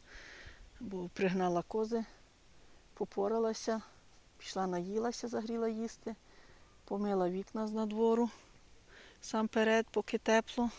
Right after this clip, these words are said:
і тоді пішла до садка бризкати садок. Ось такий, такий в мене нині графік роботи. Ну, вже трошки заморилася, бо вже більшу половину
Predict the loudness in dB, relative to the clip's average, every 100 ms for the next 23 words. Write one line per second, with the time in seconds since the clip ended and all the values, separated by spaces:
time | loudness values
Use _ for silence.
0 | -14 -8 -4 -2 -2 -4 0 2 4 2
1 | -2 -8 -20 -20 -20 -20 -16 -4 0 0
2 | 0 2 2 4 2 0 -4 -6 -6 -4
3 | -6 -8 -6 -2 -2 -2 -4 -4 -4 -8
4 | -20 -20 -18 -18 -18 -6 0 2 4 4
5 | 2 2 2 4 2 2 -4 -2 0 0
6 | 0 -4 -8 -12 -20 -20 -20 -20 -20 -20
7 | -18 -6 0 0 0 -2 0 0 2 4
8 | 4 2 0 -2 -4 -4 -2 -2 -4 -8
9 | -2 4 4 4 0 2 4 2